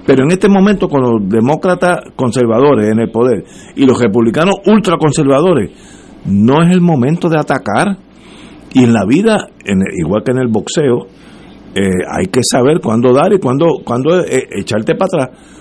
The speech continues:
Y nosotros no entendemos eso. No vamos a adelantar un milímetro en torno a la estadidad en este cuatrenio y tal vez el próximo.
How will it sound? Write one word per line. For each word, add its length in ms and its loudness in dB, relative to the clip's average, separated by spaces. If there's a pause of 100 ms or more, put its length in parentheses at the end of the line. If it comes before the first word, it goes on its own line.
(380)
Y 80 2
nosotros 440 0
no 80 0
entendemos 560 -2
eso. 280 -6 (880)
No 340 2
vamos 460 0 (400)
a 120 -2
adelantar 640 0 (880)
un 400 2
milímetro 760 0 (180)
en 160 -2
torno 220 -2
a 20 0
la 60 0
estadidad 460 -2 (380)
en 240 0
este 180 -4
cuatrenio 440 0 (160)
y 100 -2
tal 220 -4
vez 120 0
el 100 -4
próximo. 380 -4